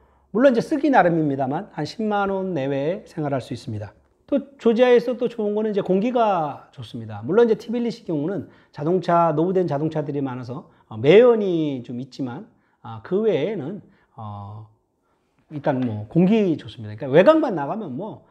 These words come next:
진짜 공기가 달콤하다고 할 정도로 공기가 좋습니다. 아, 이게, 이게 나누다 보니까 벌써, 아, 시간이 많이 됐습니다. 그래서 제가,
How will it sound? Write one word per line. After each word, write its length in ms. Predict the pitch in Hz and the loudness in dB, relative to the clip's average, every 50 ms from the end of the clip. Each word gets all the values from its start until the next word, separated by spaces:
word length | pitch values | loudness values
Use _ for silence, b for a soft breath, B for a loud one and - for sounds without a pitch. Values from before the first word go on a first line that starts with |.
| b b b b b | b b b b b
진짜 220 | - - 147 131 | -12 -10 -8 -6
공기가 440 | - 170 196 190 208 196 196 190 170 | -4 -2 -2 -2 -2 -4 -4 -6 -6
달콤하다고 1000 | - - 123 139 - - 214 226 220 214 208 196 175 175 175 175 170 165 175 165 | -6 -8 -10 -10 -8 -6 -4 -4 -2 -2 -2 -2 -2 -2 -2 -2 -2 -2 -2 -2
할 220 | 147 175 185 170 | -2 -4 -6 -8
정도로 800 | - - 160 147 139 135 131 135 127 131 160 185 208 214 - - _ _ | -8 -6 -4 -2 -2 -2 -2 -4 -2 -2 -2 -2 -4 -6 -10 -18 _ _
공기가 460 | - 131 113 110 110 127 131 - - _ | -8 -8 -6 -6 -6 -8 -12 -14 -16 _
좋습니다. 500 | - - 107 - 113 104 98 95 90 - _ _ _ _ _ _ _ _ _ _ _ _ _ _ | -14 -14 -12 -10 -10 -10 -10 -12 -14 -18 _ _ _ _ _ _ _ _ _ _ _ _ _ _
아, 220 | - 113 110 113 - - | -14 -12 -12 -8 -4 -2
이게, 400 | 233 220 247 240 202 165 - - - | 2 2 4 2 2 0 -4 -8 -2
이게 100 | 202 233 | 0 4
나누다 360 | 220 180 156 180 220 220 247 | 6 6 6 6 6 4 2
보니까 460 | 214 226 214 208 196 214 214 226 208 147 | 2 2 0 0 2 2 4 4 4 2
벌써, 520 | 160 170 - - 208 226 190 - - - _ _ _ | 0 -2 0 0 -2 0 -2 -2 -6 -12 _ _ _
아, 100 | 139 135 | -10 -10
시간이 300 | - - 190 196 196 190 | -8 -4 -2 -2 0 0
많이 180 | 165 143 143 | 0 0 0
됐습니다. 400 | 139 135 123 - - 147 127 127 | -2 -4 -6 -6 -8 -10 -10 -10
그래서 180 | 110 117 139 147 | -10 -10 -12 -10
제가, 280 | 135 160 156 165 160 | -6 -4 -4 -4 -4